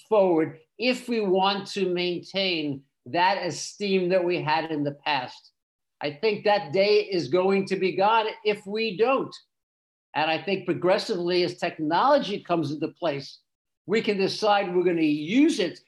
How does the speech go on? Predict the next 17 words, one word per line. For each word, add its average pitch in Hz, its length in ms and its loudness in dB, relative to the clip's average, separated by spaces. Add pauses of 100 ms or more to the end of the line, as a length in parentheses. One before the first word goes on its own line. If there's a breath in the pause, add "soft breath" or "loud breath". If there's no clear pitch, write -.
(120)
to - 280 -4
elevate 277 520 4
the 277 80 -2
profession 277 720 -2 (1120)
by 147 100 -4
providing 190 640 0
care 208 440 2
that 175 120 -2
is 147 140 -4
not 170 200 0
only 165 180 -4
higher 156 360 -2
quality, 208 600 0
but 165 180 -6
more 151 220 -4
convenient 202 640 -4
and 156 100 -10